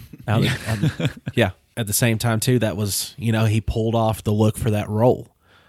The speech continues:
Speaker 2: Like, that was, that was exactly what he went for, and that's what he achieved. But that people don't understand that that was for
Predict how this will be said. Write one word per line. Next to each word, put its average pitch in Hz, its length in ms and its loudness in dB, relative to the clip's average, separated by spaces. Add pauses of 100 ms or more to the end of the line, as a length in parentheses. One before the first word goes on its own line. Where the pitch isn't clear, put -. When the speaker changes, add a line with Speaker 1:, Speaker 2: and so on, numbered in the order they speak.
(160)
Speaker 2:
Like, 92 180 -2
that 101 200 0
was, 101 300 0
that 107 180 -2
was 104 140 2
exactly 104 360 0
what 101 140 2
he 98 40 -2
went 98 200 -2
for, 104 160 -2
and 98 80 0
that's 101 160 -2
what 101 80 -4
he 98 80 -2
achieved. 120 380 0
But - 160 -4
that 107 160 -6
people 123 240 2
don't 113 160 4
understand 107 680 2 (400)
that 107 140 6
that 110 160 0
was 113 100 2
for 98 360 4